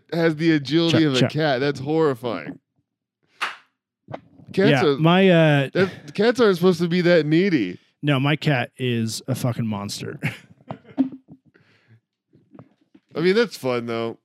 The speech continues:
Speaker 1: especially, like, during a pandemic.
Speaker 2: Oh, yeah. So when we got him, uh, I was still working from home, right? So the first, like, eight months of his life, it was just him and me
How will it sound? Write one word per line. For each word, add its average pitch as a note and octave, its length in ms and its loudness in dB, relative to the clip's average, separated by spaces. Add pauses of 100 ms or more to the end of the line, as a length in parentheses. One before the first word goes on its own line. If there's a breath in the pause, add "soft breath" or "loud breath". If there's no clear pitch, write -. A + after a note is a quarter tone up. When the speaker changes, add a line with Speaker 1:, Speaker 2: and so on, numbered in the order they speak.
(140)
Speaker 1:
especially, D3+ 300 -4
like, B2 160 -4 (320)
during A#2+ 200 -8
a A2 60 -10
pandemic. G2 640 -10 (260)
Speaker 2:
Oh, - 140 -20
yeah. - 60 -16 (280)
So D3+ 440 4
when D#3 240 4
we G3 160 4
got D3+ 340 -2
him, G#2 380 -8 (460)
uh, A#2+ 320 -4
I C3+ 140 0
was C#3 160 2
still C3+ 240 0
working B2 300 -4
from G2 220 -12
home, G2+ 300 -8
right? G#2+ 320 -10 (840 loud breath)
So C#3 540 2
the D#3 100 2
first, - 680 0 (120)
like, C#3+ 400 0
eight D#3+ 240 2
months D3 320 2
of A#2+ 120 0
his B2+ 300 0
life, A#2+ 520 -4 (1200 soft breath)
it F3+ 80 6
was D#3 160 6
just D3+ 220 2
him E3 160 4
and C#3 120 2
me C3+ 440 -4